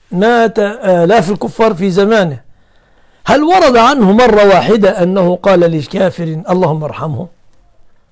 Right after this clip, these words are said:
إن النبي قال لأبي طالب: "لا أستغفرن لك ما لم أنه عنك"، فنزل النهي،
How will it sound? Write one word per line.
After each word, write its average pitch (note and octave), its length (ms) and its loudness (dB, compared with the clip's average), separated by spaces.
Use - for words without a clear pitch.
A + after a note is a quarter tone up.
إن D4+ 120 -2
النبي E4 420 0
قال A#3+ 340 2
لأبي G3+ 340 0
طالب: G3+ 480 0
"لا G3+ 180 -2
أستغفرن G#3 680 -2
لك G3+ 240 0
ما F#3+ 220 0
لم F#3 200 0
أنه E3+ 140 -2
عنك"، F3 220 -4
فنزل F4+ 400 0
النهي، F4 260 -2